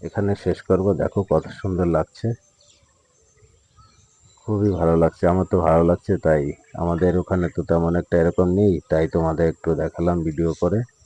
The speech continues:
তো দেখো কত সুন্দর লাগছে গ্রামের পরিবেশটা, পিছন দিকে ঘুরিয়ে ঘুরিয়ে দেখাচ্ছি আমি। ওই দেখো কেমন লাগছে, ওই পিছনটা বিল, ওই তাল গাছের ওই পাশে ভীষণ বড় একটা বিল, বুঝতে পারলে? এবার দেখো এই সবুজ আবরণ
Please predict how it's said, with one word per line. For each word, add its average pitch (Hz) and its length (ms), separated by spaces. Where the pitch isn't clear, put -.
তো 80 120
দেখো 85 300
কত - 280
সুন্দর 85 400
লাগছে 78 400
গ্রামের 80 460
পরিবেশটা, 78 520
পিছন 80 360
দিকে 80 220
ঘুরিয়ে 80 340
ঘুরিয়ে 80 280
দেখাচ্ছি 87 540
আমি। 95 180
ওই 87 200
দেখো 80 320
কেমন 82 340
লাগছে, 73 260
ওই 82 100
পিছনটা 87 480
বিল, 78 340
ওই 78 100
তাল 82 280
গাছের 87 320
ওই 82 80
পাশে 82 340
ভীষণ 85 520
বড় 80 260
একটা - 240
বিল, 82 300
বুঝতে 95 200
পারলে? 104 260
এবার 87 220
দেখো 82 260
এই 87 140
সবুজ 90 420
আবরণ 87 480